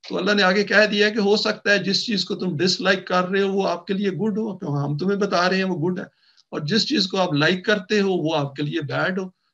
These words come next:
तो यहाँ पे इसको sum up कर दिया, "But Allah knows and you know not", यानी कुरान आपको बता रहा है कि क्या ठीक है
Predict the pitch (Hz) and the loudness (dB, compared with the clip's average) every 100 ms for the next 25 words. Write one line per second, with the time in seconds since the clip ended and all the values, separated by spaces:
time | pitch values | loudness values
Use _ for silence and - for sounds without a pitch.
0 | - 160 170 185 190 170 - - 196 208 | -8 -4 0 2 2 0 0 0 0 0
1 | 196 - 170 165 185 185 185 175 147 143 | 0 0 -2 -2 -2 0 0 -2 -4 -4
2 | 151 170 175 135 147 175 185 175 131 151 | -4 -2 -4 -2 -2 0 -2 -2 -4 -6
3 | 143 135 156 170 208 151 147 175 - 143 | -6 -4 -4 -6 -10 -6 -6 -8 -8 -6
4 | 139 147 - 143 - - 135 135 135 190 | -4 -6 -6 -8 -10 -12 -10 -8 -6 -4
5 | 165 131 151 151 156 - 156 151 - - | -6 -6 -10 -12 -18 -14 -10 -8 -10 -14
6 | 127 131 175 | -12 -12 -14